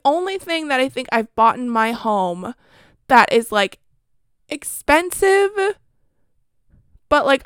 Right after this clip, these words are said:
I really wanted it and I saved up for it, and, like, you guys are gonna laugh, it's an ikea dresser. <laughs> It's the only thing that, like,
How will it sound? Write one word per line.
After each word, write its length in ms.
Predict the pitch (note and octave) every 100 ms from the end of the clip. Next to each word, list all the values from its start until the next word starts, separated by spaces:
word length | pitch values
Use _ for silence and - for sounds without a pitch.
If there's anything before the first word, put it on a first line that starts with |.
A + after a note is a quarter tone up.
| -
I 180 | B3+
really 380 | C4 A3+ A#3+ A#3+
wanted 360 | A3 G3+ G#3 G#3
it 180 | A#3 B3+
and 80 |
I 40 | G#3+
saved 440 | G#3+ - A3+ A3
up 180 | G#3+ G3+
for 320 | - A#3 B3
it, 260 | C4 D4 D4+ -
and, 100 | B3+
like, 160 | B3
you 80 | B3+
guys 160 | A3+ A3
are 40 |
gonna 180 | G#3+ G3+
laugh, 440 | F#3 E3+ - - _ _ _ _ _ _ _ _
it's 180 | - E4
an 60 | F4+
ikea 480 | E4+ E4 - E4 E4
dresser. 640 | B3+ B3+ - G#3+ F#3+ - _ _ _
<laughs> 80 | A#3+ - - _ - _ - C5 E4+ D4+ -
It's 180 | E4 D#4
the 180 | F4+ D#4
only 360 | C4+ D4 E4+
thing 380 | F4+ D4 C4+ C#4+
that, 140 | C4+ B3
like, 200 | A3+